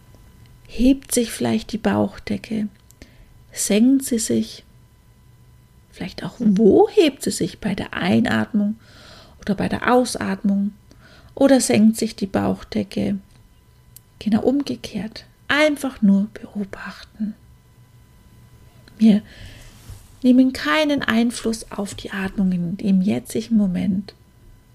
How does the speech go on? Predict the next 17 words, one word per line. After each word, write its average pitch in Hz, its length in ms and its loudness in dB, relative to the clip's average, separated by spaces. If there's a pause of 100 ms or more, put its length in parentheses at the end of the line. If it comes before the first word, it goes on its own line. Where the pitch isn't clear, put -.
sondern 220 380 -2 (140)
beobachten - 760 -2
sie - 140 -6
nur. 175 340 -4 (2750)
Jetzt - 420 -2 (800)
nimm 339 220 0
vor 220 160 -2
dir 240 400 0 (440)
deinen, 190 720 0 (420)
deine 202 220 -4
Hände 294 600 2 (720)
und 302 100 -10
zeichne 330 300 -2
einfach 269 340 0
erst 240 260 -8
einmal 233 180 0
bewusst 226 680 -4